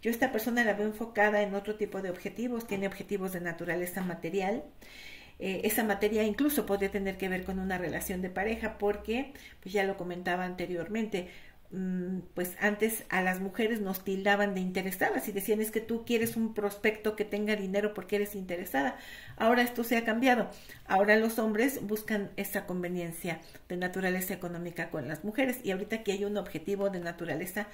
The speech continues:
material. Ahora, yo creo que esta persona,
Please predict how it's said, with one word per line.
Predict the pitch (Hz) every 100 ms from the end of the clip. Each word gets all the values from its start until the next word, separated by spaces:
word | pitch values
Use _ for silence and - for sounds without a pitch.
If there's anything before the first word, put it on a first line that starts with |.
| - -
material. | 190 180 175 170 170 147 - - - - - - - - - - -
Ahora, | 208 208 -
yo | 233 359
creo | 415 453
que | 453
esta | 311 294
persona, | 294 214 220 196 196 208 226